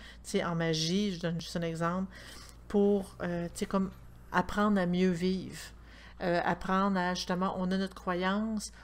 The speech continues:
on est bien là-dedans, et on a, on, on fait simplement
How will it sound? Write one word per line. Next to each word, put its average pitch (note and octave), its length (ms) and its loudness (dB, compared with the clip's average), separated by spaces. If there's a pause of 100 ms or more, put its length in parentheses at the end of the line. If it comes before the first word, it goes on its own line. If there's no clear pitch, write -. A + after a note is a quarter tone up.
(140)
on F3+ 160 0
est F3 140 4
bien F#3 260 4
là-dedans, F3 560 2 (260)
et G3+ 120 6
on F#3 160 4
a, F3 180 4
on, F3 180 -2
on E3+ 160 -2
fait G3+ 200 2
simplement G3 600 4